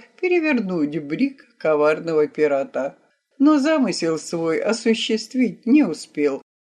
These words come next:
Возвращаясь, он встретил близ мыса Гатерас английский королевский фрегат. Под его бушпритом болталась знакомая черноволосая голова.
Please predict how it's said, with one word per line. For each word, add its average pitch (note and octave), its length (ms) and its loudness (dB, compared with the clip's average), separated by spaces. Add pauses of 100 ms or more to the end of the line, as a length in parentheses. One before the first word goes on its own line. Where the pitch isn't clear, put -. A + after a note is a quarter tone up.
Возвращаясь, G#3 1200 0
он D4+ 240 2
встретил B3 640 0
близ F#3 420 -4
мыса F#3 400 -4
Гатерас F#3+ 680 -2 (160)
английский G#3 920 0
королевский A3 760 0
фрегат. F#3 640 0 (300)
Под A#3 160 6
его G#3 340 2
бушпритом A#3+ 1000 0
болталась F3+ 680 2
знакомая A#3+ 880 0
черноволосая D#3+ 1000 -2
голова. B2+ 560 -6